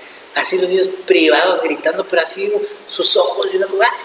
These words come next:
Y están gritando así horrible, hacia, pero con un miedo los dos, o sea, los dos viendo hacia el mismo lado, uno volteaba hacia el mismo,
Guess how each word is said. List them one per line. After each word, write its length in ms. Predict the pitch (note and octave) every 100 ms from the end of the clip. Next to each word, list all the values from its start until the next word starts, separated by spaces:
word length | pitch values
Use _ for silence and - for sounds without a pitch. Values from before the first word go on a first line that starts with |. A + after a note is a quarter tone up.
| - - - - - - - - - - - -
Y 40 |
están 260 | - - F#3
gritando 460 | F#3 - E3+ F#3+ F3
así 200 | E3 F3+
horrible, 480 | E3+ D#3+ F3+ F#3+ F3
hacia, 220 | - E3
pero 200 | E3+ E3+
con 160 | A3+ F#3+
un 160 | A#3+ B3
miedo 240 | G#3+ A#3
los 220 | F#3 C#3+ D#3+
dos, 220 | F#3+ -
o 60 | -
sea, 140 | - - -
los 180 | E3+ D#3+ E3+
dos 180 | G3
viendo 400 | G3 G3 G3+ F#3 - - -
hacia 240 | A#2 - C#3
el 40 |
mismo 300 | D#3 E3 F3
lado, 260 | E3 E3 E3
uno 120 | F#3 E3+
volteaba 340 | D3+ E3 E3+
hacia 280 | - D3+ C#3
el 80 | C#3+
mismo, 180 | D#3